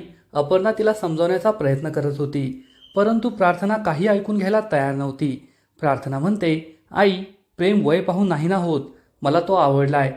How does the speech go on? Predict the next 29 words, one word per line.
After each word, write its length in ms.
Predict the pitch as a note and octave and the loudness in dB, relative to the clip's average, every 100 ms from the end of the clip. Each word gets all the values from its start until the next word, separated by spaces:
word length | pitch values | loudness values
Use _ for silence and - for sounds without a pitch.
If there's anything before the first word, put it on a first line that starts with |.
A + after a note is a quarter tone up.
| - _ - | -10 _ -2
आणि 120 | F#3 | 0
मला 180 | G3+ G#3+ | 2 2
त्याच्याशी 440 | G3 D3+ D3 G3+ | 2 0 -2 -2
लग्न 220 | F3 D#3 | -2 -2
करायचंय." 600 | D3+ D3 C#3+ C#3 C#3+ B2+ - - _ _ | -2 0 0 -2 -2 -4 -8 -20 _ _
अपर्णा 400 | C3 B2+ C3 C3+ | -4 -2 -2 0
म्हणते, 580 | C#3 G3+ F3+ E3 - - _ - | 0 0 -2 -4 -6 -16 _ 2
"तू 40 | |
आता 220 | F3 F3 | 4 4
फक्त 260 | G#3 G3+ - | 0 -2 -2
एकोणावीस 540 | G#3 E3+ D#3 D3+ G3+ | 0 0 -2 -2 -2
वर्षांची 400 | D#3 C#3+ D3 C#3+ | -2 -2 -4 -2
आहेस. 480 | D3 C#3 D3 C#3+ - _ _ - | -2 -2 -2 -6 -12 _ _ -2
आधी 220 | C3+ D#3 | 0 0
तुझं 240 | F3+ E3 | -2 -2
कॉलेज 460 | F#3+ D#3+ D3+ F#3+ F3 - - | -2 2 2 2 -2 -8 -8
आणि 180 | D#3+ F#3+ | -4 -4
शिक्षण 340 | F#3+ - G3+ | -6 -6 -6
पूर्ण 280 | G3+ E3+ D#3 | -4 -2 -2
कर, 260 | D3 D3 B2+ - - _ | 0 0 0 -4 -20 _
स्वतःच्या 420 | - E3 F3+ F3+ G#3 | -2 0 0 0 0
पायावर 380 | G#3 D3+ E3+ | 2 2 2
उभी 200 | F#3+ D3 | 2 -2
राहा, 300 | D3 D3 C#3+ B2+ - _ _ | -4 -2 -4 -6 -12 _ _
मग 160 | D#3+ G3 | -4 -4
काय 200 | F#3+ G3 | 0 0
करायचं 440 | G3+ C#3+ C#3+ C#3+ F#3 | 2 0 0 -2 0
ते 80 | G3 | 0
कर. 280 | F#3+ C#3+ | 2 0